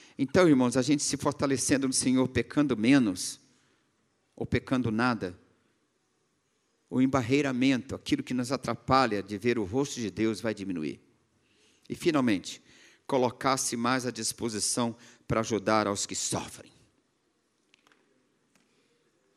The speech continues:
Colocar-se mais à disposição para ajudar aos que sofrem.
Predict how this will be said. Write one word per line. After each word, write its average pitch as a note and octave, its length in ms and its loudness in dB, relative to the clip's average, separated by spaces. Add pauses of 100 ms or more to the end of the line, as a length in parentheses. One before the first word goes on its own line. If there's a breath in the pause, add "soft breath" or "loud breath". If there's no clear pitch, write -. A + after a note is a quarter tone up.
(1120)
Colocar-se C#3 880 0
mais C3 380 -4
à - 40 -4
disposição A#2 920 -4 (480 soft breath)
para A2+ 200 2
ajudar G#2 500 -2
aos G#2 160 -2
que F#2 80 -4
sofrem. - 500 -8